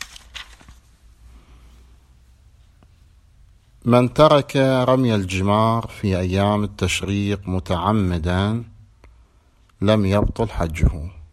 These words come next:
في مسألة أربعمية وأربعة وثلاثين وأربعمية وخمسة وثلاثين تعرض إلى حكم من ترك رمي الجمار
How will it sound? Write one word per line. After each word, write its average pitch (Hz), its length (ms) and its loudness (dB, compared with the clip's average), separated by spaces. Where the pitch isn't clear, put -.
في 147 280 2
مسألة 135 760 2
أربعمية 107 680 2
وأربعة 104 520 0
وثلاثين 98 880 -2
وأربعمية 92 680 -2
وخمسة 104 440 -4
وثلاثين 104 760 -2
تعرض 98 880 2
إلى 95 280 2
حكم - 400 -4
من 90 500 -2
ترك 104 420 0
رمي 92 520 -2
الجمار 92 760 -2